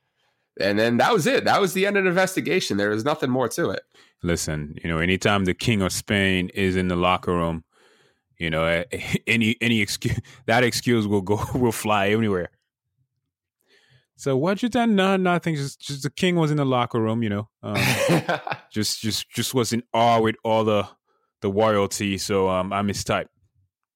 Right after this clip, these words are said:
Speaker 2: So, oh, okay.
Speaker 1: Casual, casual flex, man. Casual
Speaker 2: Yeah.
Speaker 1: flex.
Speaker 2: That's crazy.
Speaker 1: And
Speaker 2: I, I, you know what? I, I thought there was a, like, a conspiracy going on because they were trying to eject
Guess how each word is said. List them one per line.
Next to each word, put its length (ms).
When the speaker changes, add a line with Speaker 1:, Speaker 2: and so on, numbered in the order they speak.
Speaker 2:
So, 120
oh, 20
okay. 80
Speaker 1:
Casual, 800
casual 440
flex, 360
man. 280
Casual 400
Speaker 2:
Yeah. 80
Speaker 1:
flex. 440
Speaker 2:
That's 180
crazy. 480
Speaker 1:
And 200
Speaker 2:
I, 220
I, 40
you 200
know 100
what? 140
I, 260
I 40
thought 200
there 140
was 160
a, 200
like, 200
a 80
conspiracy 540
going 300
on 160
because 240
they 80
were 60
trying 240
to 220
eject 520